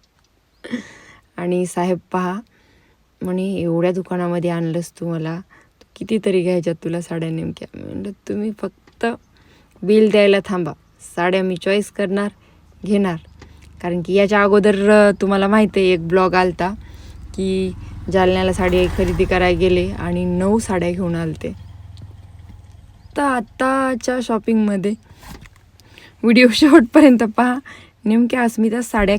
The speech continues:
किती घेते आणि तिच्या साड्याची किंमत काय.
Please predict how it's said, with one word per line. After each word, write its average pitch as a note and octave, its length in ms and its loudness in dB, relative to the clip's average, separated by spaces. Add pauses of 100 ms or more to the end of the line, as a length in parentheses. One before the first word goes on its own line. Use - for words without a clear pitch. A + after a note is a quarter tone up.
किती G#3 220 -2
घेते F3+ 300 -4 (1600)
आणि F#3+ 520 -2 (460)
तिच्या G#3+ 260 -2
साड्याची F#3 760 -2
किंमत G3 440 0
काय. E3 300 -10